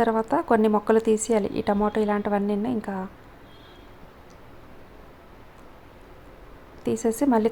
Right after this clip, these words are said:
కొత్తగా ఏమన్నా పెట్టుకోవాలి. ఈ టమాటో చెట్లకి ఆకులు ఉన్నా అవి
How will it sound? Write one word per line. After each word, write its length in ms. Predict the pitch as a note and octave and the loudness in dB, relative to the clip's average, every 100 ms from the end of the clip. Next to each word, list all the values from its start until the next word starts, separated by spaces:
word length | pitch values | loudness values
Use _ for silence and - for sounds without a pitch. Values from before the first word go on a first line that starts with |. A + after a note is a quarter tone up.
| G#3+ | 0
కొత్తగా 280 | - A3+ A#3 | 0 2 2
ఏమన్నా 260 | G#3+ G#3+ A3+ B3 | 2 2 0 0
పెట్టుకోవాలి. 460 | A3+ - G#3+ G#3 D4 - - - - - - - - - - _ _ _ _ _ _ | -2 0 0 2 -4 -8 -18 -20 -20 -20 -20 -20 -20 -20 -20 _ _ _ _ _ _
ఈ 180 | - A#3 A#3 | -14 -12 -6
టమాటో 300 | A3+ B3+ E4 | -2 0 2
చెట్లకి 460 | D#4+ D#4 C#4+ C#4+ C#4+ D4 C4+ A3+ | 0 0 2 4 6 6 8 8
ఆకులు 260 | A3+ D4 C#4 | 8 8 6
ఉన్నా 240 | B3 B3+ D4+ A4 | 8 8 8 8
అవి 240 | D4+ A#3+ | 8 10